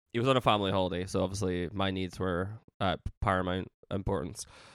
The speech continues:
I asked him to go to Tom DeLonge. So Tom, uh, for context, Tom DeLonge is the singer and guitar player for Blink one eight two and, well, he was in Blink one eight two.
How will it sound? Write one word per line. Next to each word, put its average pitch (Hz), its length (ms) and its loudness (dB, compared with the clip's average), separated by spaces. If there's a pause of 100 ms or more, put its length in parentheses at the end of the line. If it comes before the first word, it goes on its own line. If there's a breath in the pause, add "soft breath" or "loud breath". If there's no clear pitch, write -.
(140 loud breath)
I 98 120 2
asked 110 180 2
him 120 80 -2
to 117 80 -2
go 113 120 2
to 101 300 6
Tom 101 320 2
DeLonge. 95 540 2
So 113 80 -4
Tom, 135 220 4
uh, 110 200 6
for 107 100 -4
context, 117 380 2
Tom 117 140 2
DeLonge 101 260 2
is 95 120 -4
the 95 200 0
singer 127 400 2
and 104 220 0
guitar 101 240 0
player 104 240 0
for 101 80 -4
Blink 98 240 -4
one 98 100 0
eight 90 100 -2
two 98 300 2
and, 98 340 -2
well, 95 120 -2
he 92 40 0
was 92 240 -4
in 95 80 -12
Blink 92 180 -8
one 87 100 -4
eight - 80 -8
two. 90 160 -4